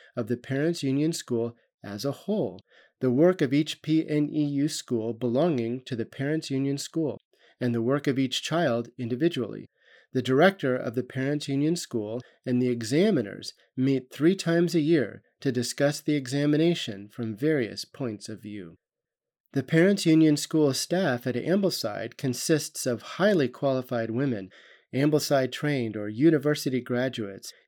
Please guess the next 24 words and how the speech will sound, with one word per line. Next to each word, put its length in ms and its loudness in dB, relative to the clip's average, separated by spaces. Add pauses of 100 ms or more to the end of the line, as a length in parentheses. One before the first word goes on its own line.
each 260 6
of 140 2
whom 240 2
contributes 600 0
knowledge 580 0
in 140 -2
some 260 -2
special 460 -2
branch 520 -4
to 120 -6
the 100 -8
work. 340 -8 (460)
Moreover, 500 4
the 100 -4
practicing 720 -2
school 560 -6
for 160 -6
children 580 -4 (240)
attached 560 0
to 100 -4
the 100 -2
House 280 0
of 80 -2
Education 800 -4